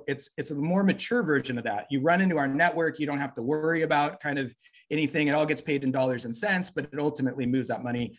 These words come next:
in that same way. So value props are the same,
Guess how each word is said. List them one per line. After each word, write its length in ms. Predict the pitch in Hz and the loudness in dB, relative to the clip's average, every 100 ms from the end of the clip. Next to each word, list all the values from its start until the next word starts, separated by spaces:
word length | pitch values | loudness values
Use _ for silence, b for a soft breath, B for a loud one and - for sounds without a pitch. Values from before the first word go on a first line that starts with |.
| _ | _
in 60 | 135 | 0
that 140 | - | 2
same 180 | 160 135 | 2 0
way. 100 | 110 | 0
So 140 | 147 | -2
value 600 | 127 139 151 202 247 240 | -4 0 2 4 2 0
props 380 | 196 196 180 - | -2 -4 -4 -8
are 60 | 131 | -10
the 120 | 117 | -10
same, 720 | - - 208 139 117 113 | -8 -6 -4 -2 -2 -6